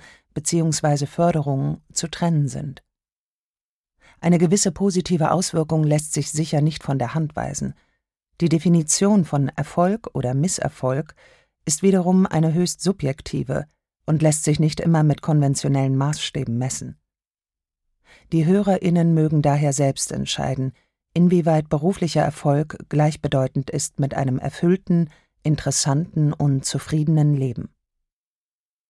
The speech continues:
Es war immer ganz normal, dass ich ein bisschen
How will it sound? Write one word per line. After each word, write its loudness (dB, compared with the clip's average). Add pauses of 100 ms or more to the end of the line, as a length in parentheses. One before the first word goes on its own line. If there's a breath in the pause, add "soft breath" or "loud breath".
(1900)
Es 0
war 4
immer 4
ganz 0
normal, 2
dass -2
ich -6
ein 2
bisschen -2